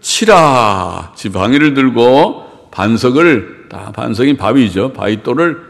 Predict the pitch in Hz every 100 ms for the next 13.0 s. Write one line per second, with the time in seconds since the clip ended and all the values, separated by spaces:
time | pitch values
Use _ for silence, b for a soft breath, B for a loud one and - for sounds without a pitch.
0 | - - - - - - 165 107 95 87
1 | 95 - _ - 156 107 b b - 107
2 | 139 135 104 120 139 165 - - 104 113
3 | 143 135 117 101 95 90 87 78 92 b
4 | b b - 101 - 127 135 156 95 -
5 | 98 90 85 85 87 - b b b _
6 | 131 131 127 117 - 120 151 156 B -
7 | 113 120 143 120 92 92 90 98 98 101
8 | 98 98 95 98 101 98 95 98 110 104
9 | 107 113 107 113 110 120 120 127 139 143
10 | 123 135 78 - 90 113 143 151 156 135
11 | 127 135 B B 120 117 151 120 107 98
12 | 107 - 101 117 127 110 87 98 98